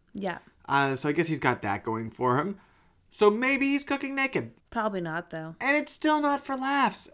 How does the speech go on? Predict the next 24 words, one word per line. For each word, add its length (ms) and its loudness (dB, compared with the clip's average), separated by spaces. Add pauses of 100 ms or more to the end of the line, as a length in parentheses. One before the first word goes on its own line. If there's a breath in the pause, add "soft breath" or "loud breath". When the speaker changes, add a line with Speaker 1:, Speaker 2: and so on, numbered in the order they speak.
(100)
Speaker 2:
That's 340 0
what, 160 2
if 160 2
he 220 6
wants 440 2
to, 420 4
and 140 -2
if 120 -2
he 160 2
is 160 6
able 400 2
to 140 -6
go 320 2
around, 520 0 (320 soft breath)
do 200 2
cooking 400 0
demos 380 4
in 120 0
theaters, 500 4
and 220 -6
sell 320 0
out 140 2
the 80 0
seats, 540 0